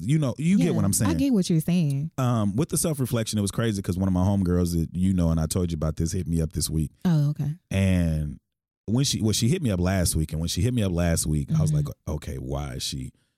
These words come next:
Speaker 1: reaching out? Like, we don't have this kind of relationship anymore."
Speaker 2: Yeah.
Speaker 1: But she hit me up, she texted me, and she's like, "Hey, I wanna talk to you this week."
Speaker 2: Mm-hmm.
Speaker 1: And, um, I, I, I gave her time to call. We ended up getting on the phone. And basically, this was a relationship, friendship that started out as a friendship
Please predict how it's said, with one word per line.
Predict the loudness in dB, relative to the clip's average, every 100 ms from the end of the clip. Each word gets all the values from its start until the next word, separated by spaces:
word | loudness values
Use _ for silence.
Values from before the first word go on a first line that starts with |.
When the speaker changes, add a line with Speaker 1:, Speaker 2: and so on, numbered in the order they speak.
| _
Speaker 1:
reaching | -2 -2 -2
out? | -4 -4
Like, | -6 -2
we | 0
don't | 0 -2
have | -2 -2
this | -2
kind | -2 -6
of | -4
relationship | -2 -2 -4 -8 -8
anymore." | -8 -8 -10 -6
Speaker 2:
Yeah. | -2 -2 -6 _ -4
Speaker 1:
But | -2 0
she | 0
hit | 0
me | 2
up, | 0
she | -2 -2
texted | -2 -2 -2
me, |
and | -2
she's | -2
like, | -2 -2
"Hey, | -2
I | -2
wanna | -4
talk | -6 -8
to | -6
you | -4
this | -4 -6
week." | -8 -10 _
Speaker 2:
Mm-hmm. | -4 -4 -6 -10 -6
Speaker 1:
And, | -2
um, | 0 -2 -4 -4
I, | -6 -4
I, | -8 -8 _ _
I | -6
gave | -2 -2
her | -2
time | 0 0 -2
to |
call. | -2 -6 -6 -4
We | -2
ended | -2 -2
up | -2
getting | 0
on | 0
the | -2
phone. | 0 0 -2 -6 _ -6
And | -4
basically, | -2 -2 -4 -4 -2 0 -2
this | -2 -2 -2 -2
was | 0 0
a |
relationship, | 0 2 0 0 -2 -2 -2 -4
friendship | -2 0 0 0 -2 -2 _ _ -4
that |
started | -2 0 -2 -2
out |
as | -2
a | -2
friendship | 0 0 2 0 -2